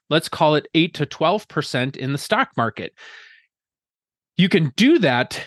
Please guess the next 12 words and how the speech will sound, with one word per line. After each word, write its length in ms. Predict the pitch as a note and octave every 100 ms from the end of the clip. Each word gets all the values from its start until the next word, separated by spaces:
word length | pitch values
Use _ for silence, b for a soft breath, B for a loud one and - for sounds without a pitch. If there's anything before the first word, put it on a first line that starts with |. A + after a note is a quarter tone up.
| -
The 140 | C#3
difference 640 | C#3 B2 G#3 - C4 F#3+ -
is, 340 | C3 B2+ B2
is 200 | - C#3+
in 160 | C#3+ C#3
real 320 | B2+ F#3+ B3
estate, 400 | G3+ - C3 B2
it's 240 | - C3+ -
leveraged 800 | C3 C3+ C#3+ E3+ E3 D3+ C3+ B2+
appreciation. 1000 | A2+ - A2+ - A2 G#2 A2 G2+ F#2+ B B -
And 240 | C3 C#3
so 420 | - D3 C3+ B2+